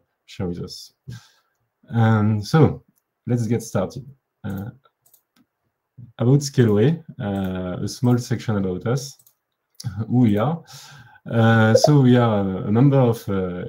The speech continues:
Iliad Group. We are a French, uh, uh, cloud provider. Uh, Scaleway has more than, uh, twenty years of experience, uh,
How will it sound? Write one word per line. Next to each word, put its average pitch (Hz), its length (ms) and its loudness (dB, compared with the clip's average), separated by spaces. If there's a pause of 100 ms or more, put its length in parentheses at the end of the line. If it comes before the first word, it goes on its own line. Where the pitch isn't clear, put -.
(160)
Iliad 135 360 0
Group. 127 260 0
We 107 80 -6
are 92 140 -4
a 92 40 -10
French, 143 520 -4 (120)
uh, 101 40 -10
uh, 95 640 -8
cloud 120 340 -6
provider. 110 540 -4 (800)
Uh, 113 120 -2
Scaleway 123 400 2
has 110 140 2
more 127 220 2
than, 101 240 -4
uh, 90 400 -8
twenty 135 300 4
years 127 260 0
of 107 160 -8
experience, 107 640 -8
uh, 92 240 -14